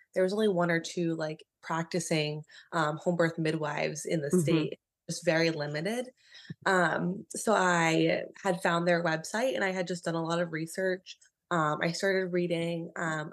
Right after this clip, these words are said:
Speaker 1: Ina May's Guide to Childbirth and just dug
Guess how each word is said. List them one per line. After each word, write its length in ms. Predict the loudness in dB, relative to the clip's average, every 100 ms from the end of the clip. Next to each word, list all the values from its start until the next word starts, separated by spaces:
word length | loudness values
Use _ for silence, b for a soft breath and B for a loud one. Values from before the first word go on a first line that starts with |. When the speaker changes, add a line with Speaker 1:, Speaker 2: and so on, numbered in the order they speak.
| -6
Speaker 1:
Ina 220 | -2 -2
May's 400 | -2 -4 -8 -10 -4
Guide 160 | -4
to 80 | -2
Childbirth 640 | -4 -2 -2 -2 -2 -2 -4 _ b b b
and 120 | 0
just 240 | 2 0
dug 340 | 2 4 2